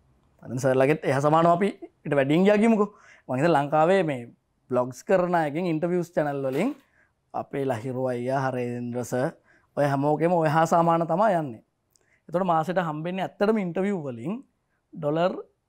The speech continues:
දෙදාස් පන්සීයෙන් උඩ ඉන්ටර්විව් එකක් වලින්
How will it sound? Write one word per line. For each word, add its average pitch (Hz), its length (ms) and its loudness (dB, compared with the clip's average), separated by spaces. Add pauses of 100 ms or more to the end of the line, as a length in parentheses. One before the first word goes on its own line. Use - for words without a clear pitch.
(540)
දෙදාස් 175 420 0 (180)
පන්සීයෙන් 185 840 -2
උඩ 202 200 0
ඉන්ටර්විව් 208 580 2
එකක් 220 300 2 (360)
වලින් 214 300 4